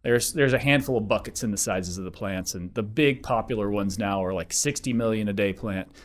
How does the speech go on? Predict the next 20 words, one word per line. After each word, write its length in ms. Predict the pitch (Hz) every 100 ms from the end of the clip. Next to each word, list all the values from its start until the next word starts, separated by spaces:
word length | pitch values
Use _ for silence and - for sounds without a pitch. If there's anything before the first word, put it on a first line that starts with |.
| -
sixty 320 | - 120 123
million 260 | 117 113
cubic 260 | 101 117 110
feet 180 | 117 107
of 80 | 95
gas, 420 | 101 98 - - - - - _
um, 420 | 107 104 98 95 92 - _ _ -
that 140 | 123
runs 240 | 117 113 -
through 140 | 123
a 40 |
day, 320 | 107 107 101 101
or, 160 | 95
or 80 | 92
two 240 | - - 127
hundred 240 | 117 101
million 220 | 101 95
a 40 | 92
day 220 | 92 85 - - _ _ _
plant. 260 | - 104 87